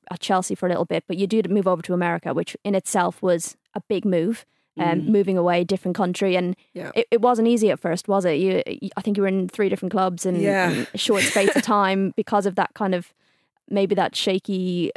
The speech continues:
Speaker 1: league structure, I guess, at the time. Tell us a
Speaker 2: Yeah.
Speaker 1: bit about that. What did you learn from that experience?
Speaker 2: I experienced a lot in that time. Um, like you said, I was twenty-two, twenty, just turning twenty-three, and had a, a kind of up and down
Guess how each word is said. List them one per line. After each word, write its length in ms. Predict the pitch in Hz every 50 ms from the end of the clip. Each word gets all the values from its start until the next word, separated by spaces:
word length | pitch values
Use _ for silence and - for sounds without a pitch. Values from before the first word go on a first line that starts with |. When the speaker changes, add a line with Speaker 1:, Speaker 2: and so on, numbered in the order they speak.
| - -
Speaker 1:
league 380 | - - 196 208 202 190 -
structure, 400 | - - 208 196 - - - -
I 80 | 196 196
guess, 240 | 190 202 202 - -
at 60 | 214
the 80 | - 208
time. 400 | - 226 220 240 254 269 269 - _ _ _ _ _ -
Tell 120 | - -
us 80 | 403 392
a 20 |
Speaker 2:
Yeah. 40 | - 196
Speaker 1:
bit 80 | 190
about 160 | 208 196 185 180
that. 180 | 208 196 -
What 120 | 180 196 190
did 120 | 202 190
you 80 | 214 190
learn 140 | 180 185 190
from 140 | - 202
that 100 | 185 -
experience? 480 | 180 - - - 190 185 185 175 165 - - _ -
Speaker 2:
I 120 | 180 196
experienced 460 | 190 - - - - 196 180 160 -
a 80 | - 156
lot 560 | 156 156 165 185 190 160 - - - - - - -
in 160 | - 156 156
that 160 | 156 156 - -
time. 440 | - 185 147 151 151 147 151 147 - _ -
Um, 300 | - 160 160 160 151 156
like 180 | 151 - -
you 60 | - 165
said, 180 | - - 160
I 80 | 156 156
was 280 | 156 151 151 147 - - _ _ _ _ _ _ _
twenty-two, 500 | - - 175 170 165 160 - 185 170 175
twenty, 300 | 160 - 151 147 151 156 - -
just 220 | - 180 160 -
turning 240 | - 180 156 160 160
twenty-three, 640 | 156 165 165 160 160 160 - - 170 165 165 165 165
and 300 | 156 156 151 156 156 156 - _ _ _ _ _ _ _ _ _ _ -
had 200 | - - 165 165
a, 380 | 165 156 156 156 147 147 156 - _ _ _ _ _ -
a 40 | -
kind 300 | - - 190 165 165 165
of 240 | 160 160 156 139 - - _ _ _ _ _ _ _ _ _ _ _
up 200 | - 196 208 -
and 160 | 214 202 185 165
down 520 | 190 180 175 175 175 170 170 170 165 160